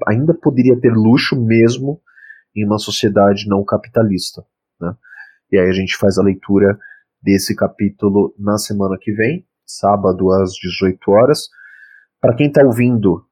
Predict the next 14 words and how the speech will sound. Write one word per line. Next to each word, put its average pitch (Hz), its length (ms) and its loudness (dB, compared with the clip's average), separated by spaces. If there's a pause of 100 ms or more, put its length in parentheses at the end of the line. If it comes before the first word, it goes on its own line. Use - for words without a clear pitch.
(220)
pela, 113 560 2
pelo 120 180 -2
Spotify, 107 600 0 (200)
né, 95 240 -4
depois 101 440 -4
que - 120 -4
a 107 40 0
gente 101 560 -2
gravou, 98 500 0 (680)
é, - 200 -2
se - 160 -2
vocês 123 280 2
quiserem 123 400 2
participar 120 680 0